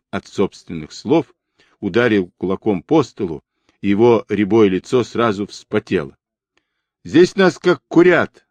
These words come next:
Стоп и крышка!» И он забегал по комнате, шаркая мохнатыми улами и плетью раскидывая табуретки. «А ты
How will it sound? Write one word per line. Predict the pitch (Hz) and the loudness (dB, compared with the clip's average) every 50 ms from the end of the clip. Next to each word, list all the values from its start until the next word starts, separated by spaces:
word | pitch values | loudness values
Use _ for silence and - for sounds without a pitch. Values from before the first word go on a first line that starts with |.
| _ _ _ | _ _ _
Стоп | - - - - - - 208 196 - - | -20 -20 -14 -4 0 2 2 2 2 0
и | 113 | -4
крышка!» | 98 - 98 107 107 92 - - 110 95 87 82 _ _ _ _ _ _ _ _ _ _ _ _ _ | -4 -2 -2 -2 -2 -2 -4 -6 -6 -6 -6 -6 _ _ _ _ _ _ _ _ _ _ _ _ _
И | - - | -2 2
он | 113 123 117 | 2 2 2
забегал | 98 110 117 104 117 127 113 104 110 98 | 2 2 2 2 2 0 0 0 -2 -2
по | - - 95 | -2 -4 -4
комнате, | - - 151 143 139 127 110 - - 98 87 _ _ _ _ _ _ | -2 0 0 2 2 0 -2 -4 -6 -8 -8 _ _ _ _ _ _
шаркая | - - - 120 120 120 101 - - 101 98 | -14 -6 -4 -2 -2 -2 -2 -2 0 0 0
мохнатыми | 95 101 98 - - 107 113 107 98 - 95 92 92 90 82 - _ _ | 0 -2 -4 -4 -4 -4 -2 -2 -2 -4 -6 -4 -4 -4 -6 -8 _ _
улами | - 107 92 85 101 123 135 127 123 117 107 | -10 -8 -4 -2 0 0 0 0 -2 -2 -4
и | - - 107 95 | -6 -8 -10 -10
плетью | - - 90 95 117 101 - _ - 95 87 | -10 -6 0 0 0 0 0 _ -8 -6 -6
раскидывая | 80 78 98 90 - _ - 101 87 90 87 85 82 76 | -6 -6 -8 -8 -8 _ -10 -8 -6 -6 -6 -8 -8 -10
табуретки. | - 90 82 87 87 78 73 69 _ _ _ _ _ _ _ _ _ _ _ _ _ _ _ _ _ _ _ _ _ _ _ _ _ _ _ _ _ _ _ _ _ _ _ _ _ _ _ _ _ _ _ _ _ _ _ _ | -10 -10 -8 -8 -8 -8 -10 -14 _ _ _ _ _ _ _ _ _ _ _ _ _ _ _ _ _ _ _ _ _ _ _ _ _ _ _ _ _ _ _ _ _ _ _ _ _ _ _ _ _ _ _ _ _ _ _ _
«А | - 90 | -12 -10
ты | - - 117 123 123 127 120 - | -6 -2 0 2 2 2 0 -2